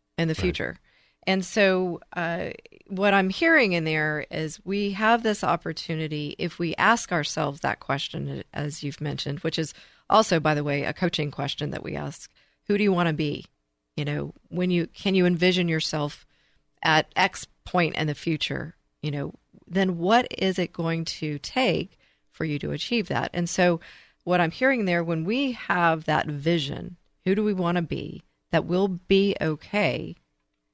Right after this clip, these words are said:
Speaker 1: that informs our actions.
Speaker 2: Yeah, absolutely. What comes to mind for me is the purpose of war is to effect a change in a system. And the purpose of divorce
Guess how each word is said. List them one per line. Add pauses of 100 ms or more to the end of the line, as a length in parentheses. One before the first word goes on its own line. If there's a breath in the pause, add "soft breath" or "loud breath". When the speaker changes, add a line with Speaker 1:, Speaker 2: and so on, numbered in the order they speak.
(360)
Speaker 1:
that
informs
our
actions. (580)
Speaker 2:
Yeah,
absolutely. (340 soft breath)
What
comes
to
mind
for
me
is
the
purpose
of
war (480)
is
to
effect
a
change
in
a
system. (1080)
And
the
purpose
of
divorce